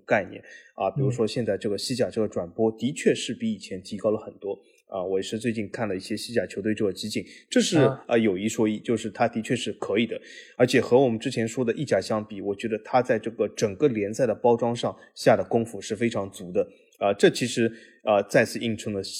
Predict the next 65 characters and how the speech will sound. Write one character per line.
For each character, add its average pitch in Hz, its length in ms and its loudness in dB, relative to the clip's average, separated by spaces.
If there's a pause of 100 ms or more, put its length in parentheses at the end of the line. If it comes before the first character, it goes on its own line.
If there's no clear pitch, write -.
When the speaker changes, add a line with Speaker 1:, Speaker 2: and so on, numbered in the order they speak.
(120)
Speaker 1:
意 165 120 2
甲 90 240 -4
真 123 240 -2
的 110 80 2
是 98 440 -6
有 98 160 -4
点 95 180 -4
不 120 140 -8
知 117 180 -4
所 87 220 -10
云， 92 100 -12
就 117 100 -6
是 110 120 -8
真 175 260 2
的 185 100 0
是 - 160 -8
没 92 140 -6
有， 95 160 -2 (140)
啊， 95 120 -4
做 101 200 -6
出 - 160 -8
一 104 40 -4
些 104 240 -2 (240)
该 131 160 8
有 101 160 2
的 104 120 -4
努 95 180 -4
力。 95 160 -8 (460)
举 135 160 4
个 139 40 2
例 156 140 4
子 120 100 2
来 107 60 6
说， 110 240 2
西 - 400 -4
甲 127 160 4
也 95 160 -4
是 104 180 -6 (140)
一 185 100 2
直 - 220 -2
想 98 240 -4
打 92 220 0
入 101 160 -4
这 107 160 -4
个 101 240 2
美 101 240 -2
国 104 160 0
市 131 160 -2
场， 95 200 -8 (200)
啊， 101 120 0
想 101 220 -6
在 123 160 2
美 101 220 -2
国 107 120 2
市 120 160 -2
场 95 200 -6
分 131 320 0
一 226 40 4
小 - 280 0 (100)
杯 117 140 0
羹， 101 240 -4 (200)
啊， 95 160 0
就 110 200 -2
觉 107 120 -6
得， 104 160 0